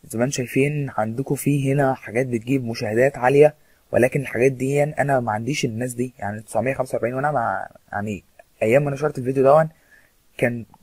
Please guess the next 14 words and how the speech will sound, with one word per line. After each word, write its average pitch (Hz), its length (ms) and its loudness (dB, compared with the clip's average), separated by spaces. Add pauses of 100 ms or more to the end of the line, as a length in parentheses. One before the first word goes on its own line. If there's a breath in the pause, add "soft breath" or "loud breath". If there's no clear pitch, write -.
(100)
كنت 127 260 -2
لسه 127 400 2
في - 260 -12
عشرة 127 280 4
سبسكرايبر 120 640 0
او 98 40 -2
خمسة - 440 -6
سبسكرايبر، 110 580 -4
كنت - 240 -12
لسه - 260 0
ما 92 80 -4
عملتش 120 460 -2
اي 113 160 -2
حاجه. - 240 -2